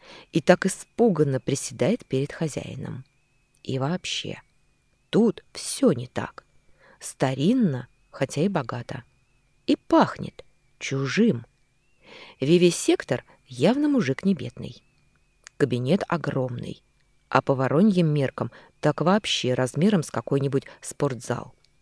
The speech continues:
Со вкусом обставленный дорогой мебелью из темного дерева.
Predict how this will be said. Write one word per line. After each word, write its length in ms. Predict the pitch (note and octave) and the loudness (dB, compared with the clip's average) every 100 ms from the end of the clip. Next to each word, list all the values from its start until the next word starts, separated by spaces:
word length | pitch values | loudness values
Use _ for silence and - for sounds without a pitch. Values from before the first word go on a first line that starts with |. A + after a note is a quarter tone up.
| _ _ _ - - - - | _ _ _ -20 -20 -20 -18
Со 220 | - - G#3+ | -2 2 2
вкусом 440 | - F4 - G4+ - | 4 4 6 4 4
обставленный 640 | B3+ - - D3+ F3 B3 | -2 -2 2 2 4 2
дорогой 400 | G#3+ D3 C3 C#3 | 2 2 2 0
мебелью 500 | B2 B2+ B2+ D#3 G#3+ - | 0 -2 -2 0 0 0
из 180 | D4+ | -4
темного 400 | - F3+ G#3 B3+ | 0 2 2 2
дерева. 560 | C#4 C#3 C3 B2 C3 | -2 -2 -2 -2 -4